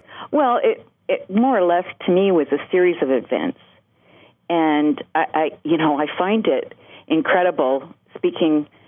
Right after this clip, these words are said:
uh, in Canada for the Prime Minister. He set the bar so low. Everyone was, uh, you know, uh, going on about Mary Ng, the minister, this past week,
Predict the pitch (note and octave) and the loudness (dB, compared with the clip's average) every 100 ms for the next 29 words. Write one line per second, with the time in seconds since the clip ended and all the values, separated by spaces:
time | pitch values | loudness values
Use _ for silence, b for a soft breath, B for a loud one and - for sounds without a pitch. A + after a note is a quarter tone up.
0 | b - - - - _ - _ E3+ D#3+ | b -6 -4 -4 -8 _ -20 _ -2 -2
1 | - E3 E3+ F#3 D#3 G#2+ A#2+ - D#3 C#3 | 0 0 2 0 0 -2 -4 -4 -2 -2
2 | - D#3 C#3 D3+ F#3+ - C3 F2+ b b | -2 -2 0 0 -2 -2 -2 -4 b b
3 | b b b b - _ _ _ _ _ | b b b b -20 _ _ _ _ _
4 | _ _ _ - B3 C4 - - G#3+ D#3+ | _ _ _ -2 0 0 0 -2 -2 -4
5 | D3+ E3 C#3+ C3+ F3 F#3 F3 D#3+ A#2+ F#2 | 0 2 0 0 0 2 2 0 0 -2
6 | E3 - _ _ _ _ _ _ G#3 A3+ | -4 -8 _ _ _ _ _ _ -2 0
7 | G#3+ F#3+ E3 - - F3+ E3+ _ _ E3 | 2 2 0 -2 -4 -4 -4 _ _ 0
8 | E3+ D3+ C#3 - C#3+ C3+ C3 B2+ B2 _ | 2 0 -2 -4 -2 0 -2 -4 -8 _
9 | - F#3 E3+ D#3+ D#3+ D#3 C#3+ - D3 C#3+ | -4 -2 2 2 0 0 0 2 2 2
10 | C#3 - D3 D3+ C3 B2 D#3+ _ - D3 | 0 0 0 2 2 0 -2 _ 0 2
11 | D3+ D#3 - - B2 A2+ C#3 b b b | 2 0 -2 -2 0 0 -4 b b b
12 | - D#3+ - - A#2 - - C#3+ F#3+ G2 | -4 -4 -2 -2 -2 -4 0 2 2 0
13 | - | -6